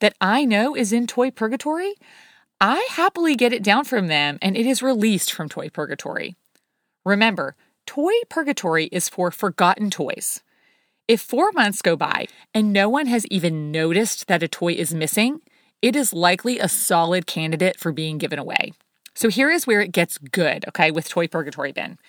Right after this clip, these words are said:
and your kids really get to help. When the next time comes around to purge, you bring down the bin or bins from toy purgatory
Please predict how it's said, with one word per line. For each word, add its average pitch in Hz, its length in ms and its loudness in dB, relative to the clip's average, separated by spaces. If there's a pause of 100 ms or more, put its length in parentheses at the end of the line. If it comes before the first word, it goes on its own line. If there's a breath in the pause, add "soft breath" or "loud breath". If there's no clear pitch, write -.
(120 soft breath)
and 185 140 2
your 180 100 -4
kids 202 280 -2
really 175 240 0
get 160 140 -2
to 147 80 -8
help. - 280 -8 (1080)
When 240 160 6
the 240 100 2
next 202 360 2
time 370 220 0
comes 202 300 -2
around 208 300 4
to 269 80 -2
purge, 143 580 -2 (300 soft breath)
you 190 160 2
bring 202 480 0
down 214 460 2
the 190 100 0
bin 175 340 2
or 220 220 0
bins 165 340 0
from 160 220 -4
toy 185 260 0
purgatory 190 640 0